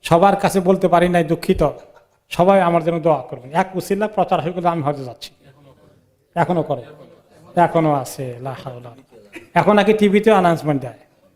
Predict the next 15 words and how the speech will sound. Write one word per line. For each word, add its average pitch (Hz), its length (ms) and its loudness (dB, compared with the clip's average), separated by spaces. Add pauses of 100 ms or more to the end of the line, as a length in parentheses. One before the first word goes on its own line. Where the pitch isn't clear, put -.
(2000)
আর 151 160 6
সোশ্যাল 185 340 2
মিডিয়া 175 320 4
এখন 160 240 2
দিয়ে 151 140 4
দিবে 139 200 0
সব। 127 140 -8 (1900)
হুম, 123 240 0 (640)
আল্লাহ 175 200 6
মাফ 165 160 4
করুন। 170 180 2
তো 208 120 4
এগুলো 208 220 4
কেন 226 240 4
বলছি? 226 280 2